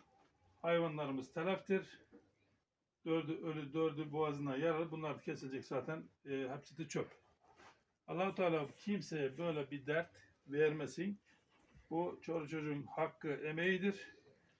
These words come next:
O yüzden bir an önce, e, buna devletimizden çözüm bulunmasını istiyoruz.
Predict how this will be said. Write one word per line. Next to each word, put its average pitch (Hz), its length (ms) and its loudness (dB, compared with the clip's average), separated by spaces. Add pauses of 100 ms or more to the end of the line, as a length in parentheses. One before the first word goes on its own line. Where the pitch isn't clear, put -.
(280)
O 170 140 0
yüzden 143 300 -2
bir 185 120 4
an 156 120 0
önce, 131 420 -2 (140)
e, 135 400 -2
buna 180 400 0 (1120)
devletimizden 156 840 0 (280)
çözüm 147 500 -2
bulunmasını 160 560 0
istiyoruz. - 520 -8